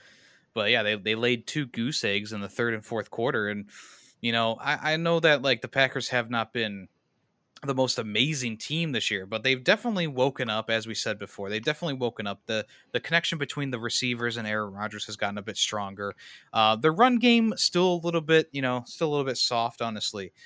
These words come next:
But, uh, you know, I, I think that this Packers team, I mean, maybe they go to the playoffs and get knocked, uh, knocked out, you know, first round. Uh, but th-, in order to do that, they have to win out their games. And I just,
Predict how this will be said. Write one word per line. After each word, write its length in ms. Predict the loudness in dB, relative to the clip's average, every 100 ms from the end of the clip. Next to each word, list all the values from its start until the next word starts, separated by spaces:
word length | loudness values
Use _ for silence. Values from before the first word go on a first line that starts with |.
| -20 _ -12
But, 400 | 0 2 2 0
uh, 320 | 2 2 2 0
you 140 | -2
know, 240 | 0 0
I, 360 | -2 -4 0 0
I 20 |
think 240 | 0 -2 0
that 200 | 0 -2 -4
this 160 | -6
Packers 460 | -2 0 0 -4 -8
team, 500 | -6 -4 -4 -6 -10 _ _ _ _
I 100 | -2
mean, 220 | 0 0
maybe 240 | 0 0 0
they 160 | 0
go 200 | 2 2
to 80 | 0
the 100 | -4
playoffs 360 | 0 2 2 2
and 80 | -2
get 140 | -2
knocked, 340 | 0 -2 -2 -2
uh, 240 | 0 -2 -4
knocked 300 | -6 -6 -2
out, 300 | 0 0 -2 -8
you 120 | -6
know, 100 | -6
first 400 | -6 -6 -6 -4
round. 400 | -2 -2 -2 -8 _ _ _ _
Uh, 200 | -2 0
but 280 | 2 2 2 0 -8
th-, 120 | -6
in 100 | 0
order 180 | 4 6 4
to 40 |
do 220 | 2 2
that, 260 | 6 6 4 _ _
they 140 | -4
have 220 | 0 0
to 120 | 0 -4
win 240 | 0 2
out 260 | 2 2 -2
their 120 | -6
games. 580 | -6 -2 -2 -2 -4 -10 -6
And 360 | -2 -2 -2 0
I 160 | 0
just, 340 | 0 -2 -2